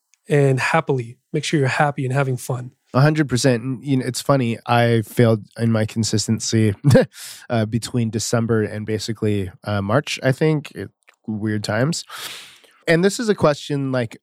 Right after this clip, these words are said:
Speaker 2: honestly, I, I, I, I'm asking, like, I, I think I've recorded maybe ten episodes in the last two weeks, right?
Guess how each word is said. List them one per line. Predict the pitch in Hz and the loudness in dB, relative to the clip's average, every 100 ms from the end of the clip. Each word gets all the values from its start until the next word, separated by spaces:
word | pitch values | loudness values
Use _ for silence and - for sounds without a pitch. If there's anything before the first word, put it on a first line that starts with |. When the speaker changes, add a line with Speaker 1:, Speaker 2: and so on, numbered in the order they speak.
| - | -2
Speaker 2:
honestly, | 139 151 - 110 101 | 0 0 -2 -4 -4
I, | 120 | -4
I, | 120 123 120 127 | -4 -6 -4 -2
I, | 139 _ _ | -2 _ _
I'm | 139 160 | 0 2
asking, | 143 120 - 117 | 2 0 -4 -6
like, | 101 - | -6 -2
I, | 131 151 - _ _ _ | 2 2 0 _ _ _
I | 131 | -8
think | 127 180 180 | -4 -4 -2
I've | 165 | -2
recorded | 135 - 131 123 | -2 0 0 0
maybe | 123 110 | -2 -4
ten | 110 - 139 | -6 -2 0
episodes | 123 113 123 - 107 104 117 | 2 0 -2 0 0 0 -4
in | 113 | -4
the | 110 | -2
last | 110 101 - | -2 -2 -6
two | - 110 | -2 0
weeks, | 98 - - - | 0 -6 -8 0
right? | 110 - | 0 0